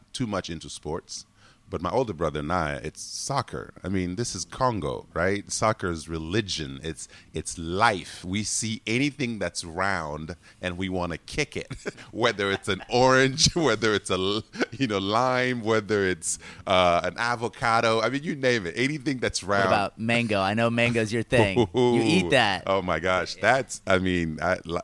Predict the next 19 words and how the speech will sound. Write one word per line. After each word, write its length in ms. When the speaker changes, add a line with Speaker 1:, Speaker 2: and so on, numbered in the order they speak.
Speaker 1:
mangoes. 800
That's 300
serious 400
business. 540
I 200
absolutely 440
love 200
mangoes. 640
Uh, 220
in 100
Speaker 2:
<laughs> 160
Speaker 1:
fact, 400
see, 180
Ryan, 440
when, 520
when 260
you 80
grow 280
up, 260